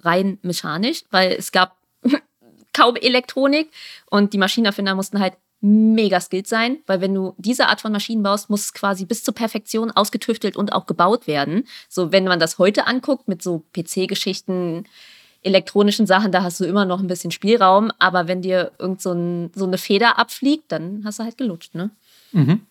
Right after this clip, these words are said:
Speaker 1: Naja, jedenfalls hat er auch noch diese Weissagemaschine erfunden, die ja bis heute auch noch rumsteht.
Speaker 2: Äh, ja, die, äh,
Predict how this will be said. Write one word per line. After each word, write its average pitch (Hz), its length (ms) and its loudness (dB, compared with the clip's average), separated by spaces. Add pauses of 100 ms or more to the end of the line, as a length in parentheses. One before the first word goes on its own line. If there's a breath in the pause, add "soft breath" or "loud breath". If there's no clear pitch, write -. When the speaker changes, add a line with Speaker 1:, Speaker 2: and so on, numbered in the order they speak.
Speaker 1:
Naja, 190 380 4
jedenfalls 240 320 2
hat 302 100 4
er - 140 4
auch 320 160 4
noch 302 260 0 (400)
diese 220 640 4 (640)
Weissagemaschine 302 1000 0
erfunden, 349 420 -4 (480)
die 226 100 0
ja 220 140 2
bis 208 160 -8
heute 233 300 -2
auch 202 180 -2
noch 294 180 -4
rumsteht. 302 600 -6 (640)
Speaker 2:
Äh, 143 120 2
ja, 156 180 0
die, 143 260 0
äh, 151 100 -10